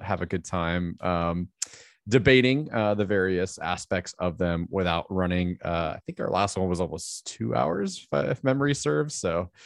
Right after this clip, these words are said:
and that was edited <laughs> down as much as I could. Um, so hopefully you listeners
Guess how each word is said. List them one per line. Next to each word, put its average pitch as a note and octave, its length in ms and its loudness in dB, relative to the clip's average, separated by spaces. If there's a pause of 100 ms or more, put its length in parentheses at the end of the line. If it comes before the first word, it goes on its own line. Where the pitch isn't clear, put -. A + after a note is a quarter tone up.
(240)
and G2 100 2
that A#2+ 120 4
was A2 120 4
edited F#2+ 360 2
<laughs> - 0 -
down - 360 -2 (280)
as - 180 2
much C3 260 -4
as A2 140 -4
I F#2+ 120 -4
could. F2+ 340 -8 (580)
Um, F2 380 -2
so F#2 180 0
hopefully A2 380 2
you F#2+ 180 -4
listeners F#2 400 -4